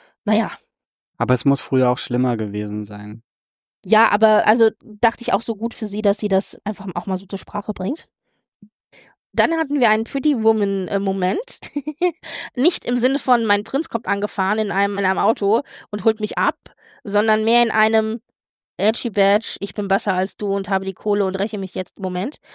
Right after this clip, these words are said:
Speaker 1: Wobei eigentlich das auch nicht so ganz so schlimm war.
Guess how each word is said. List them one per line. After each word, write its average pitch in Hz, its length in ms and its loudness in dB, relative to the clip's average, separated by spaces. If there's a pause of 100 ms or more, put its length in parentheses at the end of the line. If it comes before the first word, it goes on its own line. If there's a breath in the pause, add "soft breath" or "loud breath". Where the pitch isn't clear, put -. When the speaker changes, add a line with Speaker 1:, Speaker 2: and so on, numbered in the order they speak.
(240 loud breath)
Speaker 1:
Wobei 202 420 6
eigentlich 208 280 -2
das - 160 -6
auch - 180 -2
nicht 196 160 -10
so 196 380 -2
ganz 180 200 -8
so 190 80 -8
schlimm 175 280 -8
war. 175 160 -6